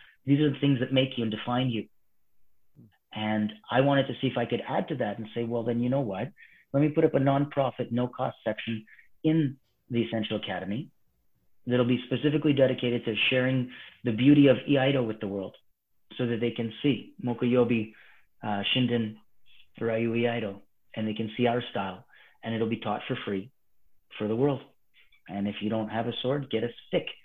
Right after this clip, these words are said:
If you don't have a stick, find one. So no excuses. You don't have a belt, get a belt, get a string, do something.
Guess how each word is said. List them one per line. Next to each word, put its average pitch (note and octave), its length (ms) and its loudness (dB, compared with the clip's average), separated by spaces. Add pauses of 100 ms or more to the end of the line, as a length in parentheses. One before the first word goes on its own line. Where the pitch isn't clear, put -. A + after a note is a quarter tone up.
(360)
If G#2 120 -8
you A#2+ 60 0
don't B2+ 120 2
have B2+ 120 2
a A#2 160 -2
stick, D#3 180 -2 (140)
find D#3+ 300 4
one. A2 240 2 (1900)
So A#2+ 120 6
no D#3 240 10
excuses. F3+ 640 6 (120)
You B2 140 0
don't C#3+ 120 8
have C3+ 120 8
a A#2 40 6
belt, C3+ 360 6
get C#3+ 160 8
a D3 40 6
belt, D#3+ 420 6
get C#3 120 6
a C#3 60 4 (140)
string, D3+ 320 4
do D3 220 4
something. D3 380 2